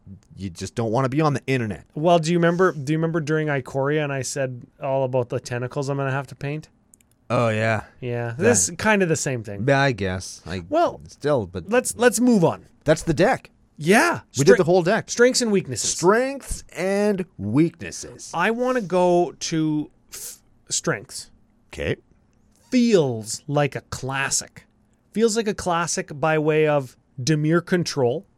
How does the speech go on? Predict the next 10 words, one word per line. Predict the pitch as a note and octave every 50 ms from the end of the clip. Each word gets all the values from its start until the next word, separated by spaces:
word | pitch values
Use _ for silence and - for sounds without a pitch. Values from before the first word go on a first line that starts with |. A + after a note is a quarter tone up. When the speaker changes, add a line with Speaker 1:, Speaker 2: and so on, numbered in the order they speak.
| _ _ _ _ _ _ _ -
Speaker 1:
Mm-hmm, | F#2 F#2 F#2
Speaker 2:
keeping | A2 G3 G#3 E3 G3 G3+
Speaker 1:
mm-hmm. | F#3+
Speaker 2:
the | F#3 F3
board | C#3+ C3 D3+ D#3 D3+ D#3 D#3 C#3
clear. | - - - D#3+ D#3 D#3 D#3 D3+
You're | D3 C#3+ C#3+ C3+
playing | C3 - D#3 D#3+ D#3+ D#3+ D#3+ D#3+ D#3 C3+
things | D3+ D3+ D3+ D3+ C#3 C3+
like | C#3 C3+ C3 B2 -